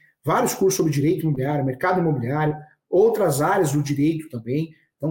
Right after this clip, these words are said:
cursos importantes, muitos deles a um preço muito justo, muito baixo, ou, e vários cursos gratuitos, tá? Quem quiser entrar em contato comigo, entre em contato pelo WhatsApp profissional, que é o nove sete meia oito cinco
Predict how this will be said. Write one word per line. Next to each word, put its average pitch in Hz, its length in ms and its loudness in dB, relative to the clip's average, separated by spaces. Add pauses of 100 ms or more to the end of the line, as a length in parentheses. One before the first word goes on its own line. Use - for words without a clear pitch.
cursos 165 320 -2
importantes, 175 680 0
muitos 170 420 0
deles 147 480 0 (320)
a 127 100 -4
um 139 140 -2
preço 139 340 -2 (160)
muito 214 220 -2
justo, 160 400 -2 (140)
muito 165 180 -8
baixo, 185 420 -2 (200)
ou, 320 240 4
e 285 80 4
vários 240 240 2
cursos - 260 -4
gratuitos, - 500 -4
tá? - 300 -4 (320)
Quem 196 100 -4
quiser 196 280 0
entrar 185 180 0
em 185 60 0
contato 165 340 0
comigo, 220 300 0 (120)
entre 180 220 -2
em - 40 -6
contato 156 280 -2
pelo 151 140 2
WhatsApp 147 600 -2
profissional, 180 560 -2 (300)
que - 80 -4
é 151 40 2
o 147 60 2
nove 175 400 2
sete 160 400 -2
meia 143 200 2 (420)
oito 151 260 0
cinco - 460 -4